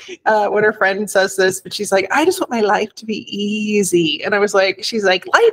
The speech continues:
isn't easy." I'm like, "Well, I guess it is for her <laughs> because she's decided it is." But that, uh, is the epitome of what people want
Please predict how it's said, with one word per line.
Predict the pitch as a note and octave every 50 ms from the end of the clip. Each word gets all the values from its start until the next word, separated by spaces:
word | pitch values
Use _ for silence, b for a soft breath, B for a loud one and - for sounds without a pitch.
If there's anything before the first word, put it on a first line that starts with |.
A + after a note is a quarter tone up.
| A4+ -
isn't | D#4+ E4+ - D#4+ A#3+ G#3+
easy." | A#3+ A#3 F#3 G3+ F#3+
I'm | F#3
like, | G#3+ G#3+ - -
"Well, | A3+ B3+ D#4+
I | D4+
guess | - - A4+ A4 -
it | G#4+
is | F#4+ G4 G4
for | - - A3+
her | - A#3+ A#3+ A3+ G#3+ G3+ F#3+
<laughs> | G#3
because | A3 - - A#3 A#3+ -
she's | - - B3+ D#4 -
decided | - - C#4 - - - - - - - B3 A#3+ A#3+ B3
it | A3+ A3 G#3 G3+
is." | G3+ G3 F#3+ F3+ - - - b b b b b b b b b b _ _ _ _ _ _
But | - C4+ C4+ C4 B3+ C4 -
that, | G#3+ G3+ B3 A#3+ B3+ C#4 D#4 D4 - -
uh, | B3+ A#3+ - _
is | - B3+ B3 A3+ A3 G#3
the | A3 A3 A3+ A3+ - -
epitome | - - - - F#4 G#4 G4+ C#4+ B3 A3+ G3+ G#3 G#3+ A3+ A#3+ C#4+ - _ _ _ _ _ _ _ _ -
of | A#3+ A#3 B3
what | B3+ B3 A#3+
people | B3 B3+ A#3+ C4+ C4+ B3
want | G#3+ G3+ G3 G3 G3 G3+ G#3+ A3 G3+ - - -